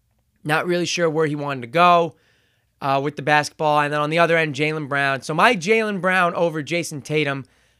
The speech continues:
hot take gets increasingly less hot with this finals performance 'cause Jaylen Brown showed up in the finals. He balled out,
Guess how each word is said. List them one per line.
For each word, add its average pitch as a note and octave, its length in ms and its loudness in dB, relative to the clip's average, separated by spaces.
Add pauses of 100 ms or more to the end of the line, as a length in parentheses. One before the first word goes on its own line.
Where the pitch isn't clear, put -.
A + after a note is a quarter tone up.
(140)
hot F3 300 -2
take D3+ 420 -6 (680)
gets E3+ 180 2
increasingly A#3 720 -2
less F3 300 0
hot C3+ 420 -4 (1300)
with C3 180 -8
this C#3+ 220 -2
finals C#3+ 340 0
performance A#2+ 540 -10
'cause A2+ 200 -12
Jaylen G#3 320 0
Brown F3+ 240 2
showed D#3+ 240 -2
up D3 140 0
in C3 60 -10
the A#2 80 -12
finals. A2 400 -10
He F3 80 -8
balled D3 340 0
out, C3+ 340 0